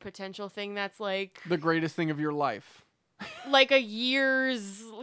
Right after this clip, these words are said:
Speaker 1: long thing. And
Speaker 2: Right.
Speaker 1: number two is probably a thing that's, like, a year's long thing. Like, number three is an event.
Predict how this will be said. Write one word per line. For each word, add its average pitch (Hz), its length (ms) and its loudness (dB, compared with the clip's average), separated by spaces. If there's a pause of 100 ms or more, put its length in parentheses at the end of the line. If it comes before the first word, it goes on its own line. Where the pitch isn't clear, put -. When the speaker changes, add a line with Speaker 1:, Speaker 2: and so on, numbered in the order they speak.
(200)
Speaker 1:
long 214 760 -2
thing. 196 500 -2
And 196 100 -4
Speaker 2:
Right. - 80 0
Speaker 1:
number 220 240 -2
two 302 320 -4
is 190 140 -6
probably 190 640 -4
a 190 120 0
thing 185 460 -10
that's, 190 300 -6
like, 196 400 -10
a 190 160 -6
year's 190 640 -8
long 208 360 -6
thing. 185 480 -6
Like, 175 400 -6
number 190 300 -12
three 208 460 -10
is 180 260 -6
an 190 100 -6
event. 190 540 -2